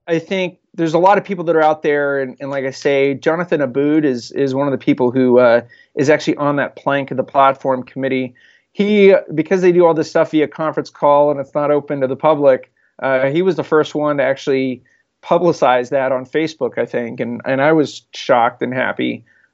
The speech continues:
Uh, I'm glad we're Facebook friends now. Um, and I think we're gonna, there's a bunch of us that would, like, continue to make this a big deal within the party. I think, uh, a lot of people scoffed that the platforms don't matter, people are gonna run on their own, but it really winds up,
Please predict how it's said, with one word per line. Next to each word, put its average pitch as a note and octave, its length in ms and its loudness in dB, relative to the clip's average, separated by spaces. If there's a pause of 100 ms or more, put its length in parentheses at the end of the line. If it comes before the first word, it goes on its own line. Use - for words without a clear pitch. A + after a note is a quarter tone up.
Uh, - 40 0
I'm B2+ 420 0
glad C#3 220 2
we're B2+ 240 -2 (220)
Facebook C#3 320 -4
friends A#2+ 200 -4
now. A#2+ 220 -8 (500)
Um, C3+ 440 2
and C#3+ 120 0
I D3 60 2
think F3 160 2
we're F3+ 140 4
gonna, D#3+ 340 4
there's D#3 200 -2
a D#3 40 -2
bunch F3 260 -4
of D#3+ 60 -8
us D3+ 160 -2
that D3 120 -2
would, C#3+ 180 -4 (400)
like, C3 200 0
continue E3 520 -2
to D3 80 0
make C#3+ 200 -4
this C#3+ 220 -2
a C#3 60 -4
big C3 180 0
deal C3 260 2
within B2+ 280 -4
the A#2 80 -4
party. A#2+ 520 0 (440)
I C3 100 0
think, D3 220 -2
uh, C3 260 6
a - 20 2
lot C#3+ 220 2
of C#3+ 60 -8
people C3+ 420 -2
scoffed C3+ 480 -2
that B2 120 -14
the B2 60 -10
platforms B2+ 600 -4
don't A2 240 -6
matter, C#3+ 720 0
people B2 160 -8
are B2 40 -4
gonna B2 140 -6
run B2 160 -4
on A#2+ 140 -2
their B2 160 2
own, C3 360 2 (400)
but C#3 120 4
it - 20 4
really E3 380 8
winds D3+ 540 -2
up, C3+ 260 0